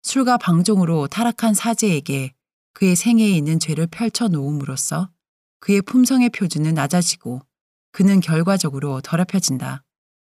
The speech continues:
그의 생각 속에는 사제가 하나님의 대리자로 서 있다는 뜻에서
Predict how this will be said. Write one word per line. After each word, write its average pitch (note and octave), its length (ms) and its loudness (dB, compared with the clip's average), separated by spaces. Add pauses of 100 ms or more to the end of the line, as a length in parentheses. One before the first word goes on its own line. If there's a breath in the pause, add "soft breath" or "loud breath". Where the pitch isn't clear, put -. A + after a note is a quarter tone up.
(400)
그의 G#3+ 240 2
생각 B3+ 360 2
속에는 D#3+ 480 0 (480)
사제가 A3+ 380 0
하나님의 A#3 400 4
대리자로 E3 720 0
서 - 220 -2
있다는 F3 400 2
뜻에서 C#3+ 560 -6